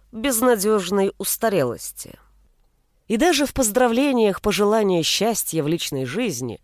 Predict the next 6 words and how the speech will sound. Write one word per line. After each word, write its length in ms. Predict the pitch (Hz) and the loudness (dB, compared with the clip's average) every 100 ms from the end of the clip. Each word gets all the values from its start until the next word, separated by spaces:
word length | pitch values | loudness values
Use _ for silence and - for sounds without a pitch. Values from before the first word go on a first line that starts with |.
| _ _ _ _ | _ _ _ _
и 100 | 349 | -4
успехов 600 | 330 - - 233 - 143 | -2 -2 -2 -4 -2 -4
в 60 | 123 | -4
работе 560 | 143 147 254 262 131 - _ _ _ | -4 -2 -4 -4 -10 -12 _ _ _
сменяются 640 | - 196 175 165 156 160 | -2 2 4 4 4 -2
тусклыми 640 | - 180 - 160 160 151 | -4 -4 -2 -2 -2 -2